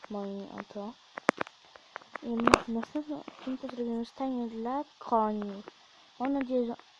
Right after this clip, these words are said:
wam się podobał ten odcinek z Mikołajową. I serdecznie zapraszam na od-, prze-, poprzednie odcinki z Mikołajów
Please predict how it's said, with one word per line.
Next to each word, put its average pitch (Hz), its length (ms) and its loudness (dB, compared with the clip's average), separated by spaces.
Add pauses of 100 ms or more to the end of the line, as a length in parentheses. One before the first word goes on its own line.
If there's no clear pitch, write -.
wam 240 280 2
się - 160 -6
podobał 202 680 -2 (600)
ten 208 220 6
odcinek 220 760 2 (360)
z - 20 -12
Mikołajową. 220 1000 0 (2500)
I 359 340 2 (1500)
serdecznie 339 540 2
zapraszam 302 580 2
na 233 360 -2 (460)
od-, 240 100 -2 (600)
prze-, 277 420 0
poprzednie 302 420 2
odcinki 240 420 0
z 214 40 0
Mikołajów 240 580 2